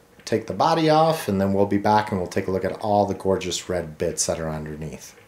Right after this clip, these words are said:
All right, now we are getting a look at all of the red that's under there from Yeah Racing. The red bits are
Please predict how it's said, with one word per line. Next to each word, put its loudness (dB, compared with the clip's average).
All 4
right, 4
now 4
we 6
are 8
getting 4
a 0
look 2
at 2
all 4
of -4
the 0
red 4
that's -2
under 0
there 2
from -4
Yeah 2
Racing. 0
The 6
red 4
bits 4
are -4